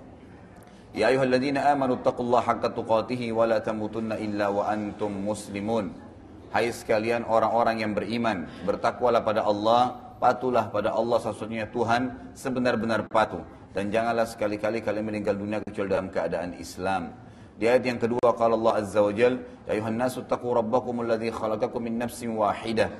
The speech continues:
wa khalaqa minha zawjaha, wa batha minhuma rijalan katsiran wa nisaa." "Wattaqullaha alladzi tasaaluna bihi wal arham, innallaha kana 'alaikum raqiba."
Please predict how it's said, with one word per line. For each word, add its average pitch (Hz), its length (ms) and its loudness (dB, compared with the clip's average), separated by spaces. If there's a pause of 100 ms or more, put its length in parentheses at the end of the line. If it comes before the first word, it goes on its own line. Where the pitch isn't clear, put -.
(160)
wa 92 160 0
khalaqa 117 400 2
minha 120 300 0
zawjaha, 117 720 2
wa 113 160 4
batha 117 400 0
minhuma 120 400 -2
rijalan 113 480 0
katsiran 120 480 -2
wa 110 140 -2
nisaa." 104 640 0 (340)
"Wattaqullaha 123 960 2
alladzi 120 320 0
tasaaluna 110 800 2
bihi 110 160 -4
wal 104 220 0
arham, 107 260 -2
innallaha 101 440 0
kana 104 240 0
'alaikum 98 360 -2
raqiba." 104 520 0